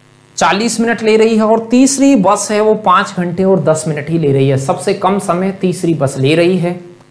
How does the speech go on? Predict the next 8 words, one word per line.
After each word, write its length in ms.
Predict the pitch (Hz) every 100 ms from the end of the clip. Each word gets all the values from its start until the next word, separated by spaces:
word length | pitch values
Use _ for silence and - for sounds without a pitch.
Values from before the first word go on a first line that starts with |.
| -
और 120 | 139
इसे 400 | 131 - 214 - - - _
कर 140 | 160 156
भी 160 | 165
सकते 320 | 180 165 -
हैं 180 | 180 165
आप। 300 | 160 180 - - - _ _ _ _ _ _ _ _ _ _ _ _ _ _ _ _ _
और 180 | - 185